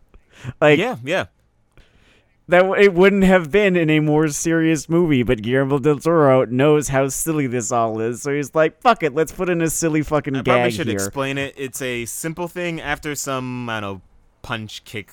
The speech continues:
Speaker 2: claw, bite, they bump up against a building. You see things get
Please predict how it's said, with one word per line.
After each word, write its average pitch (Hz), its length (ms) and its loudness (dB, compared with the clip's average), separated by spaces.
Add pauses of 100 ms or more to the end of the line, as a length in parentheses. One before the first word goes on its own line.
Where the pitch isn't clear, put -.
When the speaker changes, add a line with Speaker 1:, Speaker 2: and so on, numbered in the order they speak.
(140)
Speaker 2:
claw, 98 320 -8
bite, 92 380 -10 (500)
they 120 120 -10
bump 110 220 -10
up 104 100 -12
against 98 200 -12
a - 20 -12
building. 123 680 -8 (1400)
You 127 80 -12
see 147 280 -2
things 139 520 -4
get 120 180 -4